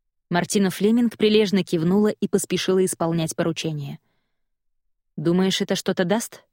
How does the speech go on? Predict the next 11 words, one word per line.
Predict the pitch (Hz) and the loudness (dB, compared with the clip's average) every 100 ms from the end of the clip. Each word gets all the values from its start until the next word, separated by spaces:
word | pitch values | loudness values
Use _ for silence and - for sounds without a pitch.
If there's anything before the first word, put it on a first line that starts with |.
| _ - | _ -18
спросил | - 170 - 156 | -6 -6 -4 -6
Макс. | 147 143 - - _ _ _ _ _ _ _ _ _ | -6 -10 -16 -18 _ _ _ _ _ _ _ _ _
Все | - 185 | -2 -2
это | 190 196 | 0 0
время | 190 220 214 - | 2 4 2 2
он | 202 180 | 2 4
в | |
раздумьях | 185 160 185 185 180 | 2 2 2 2 0
стоял | - 175 165 165 | -2 -2 0 -2
перед | - 170 156 | -2 -4 -2
доской. | 156 - - 143 | -4 -6 -8 -14